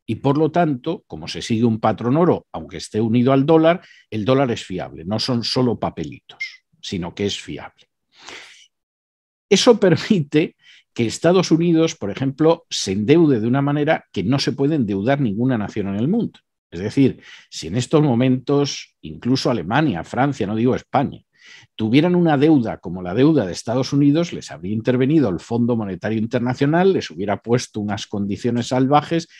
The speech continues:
etcétera, etcétera. En Estados Unidos no sucede porque al ser el dólar la única moneda de intercambio universal,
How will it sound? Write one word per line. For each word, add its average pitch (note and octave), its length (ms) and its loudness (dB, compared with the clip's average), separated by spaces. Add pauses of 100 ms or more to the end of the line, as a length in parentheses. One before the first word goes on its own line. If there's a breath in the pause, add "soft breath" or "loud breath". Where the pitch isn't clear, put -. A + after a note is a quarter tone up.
(200 soft breath)
etcétera, G2 560 -4
etcétera. F#2+ 440 -2 (640 loud breath)
En C3+ 160 4
Estados E3 380 2
Unidos F#3+ 360 2
no A#2+ 160 0
sucede F3+ 440 0
porque - 380 -8
al F#3+ 140 -6
ser C#3+ 260 2
el B2 260 2
dólar B2+ 460 0 (160)
la G2 180 -6
única A#2+ 300 0
moneda C#3+ 260 2
de A#2 60 -2
intercambio G2+ 500 -4
universal, C#3+ 540 2